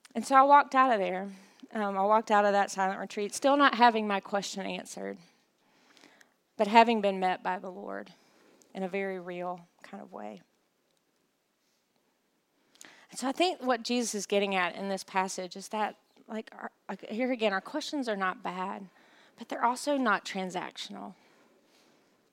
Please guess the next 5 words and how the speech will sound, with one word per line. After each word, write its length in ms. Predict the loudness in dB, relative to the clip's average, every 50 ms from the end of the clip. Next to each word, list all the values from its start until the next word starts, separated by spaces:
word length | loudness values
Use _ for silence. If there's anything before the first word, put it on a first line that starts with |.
| _ _ _ _ _ _ -18
But 140 | -16 -10 -4
they're, 260 | -2 -2 0 -2 -2 -6 _ _ _ _ _
it's 160 | -14 -12 -10 -8
about 360 | -6 -4 -2 -2 -4 -4 -4
relationship 840 | -6 -6 -6 -6 -8 -8 -10 -10 -10 -10 -10 -12 -12 -12 -14 -18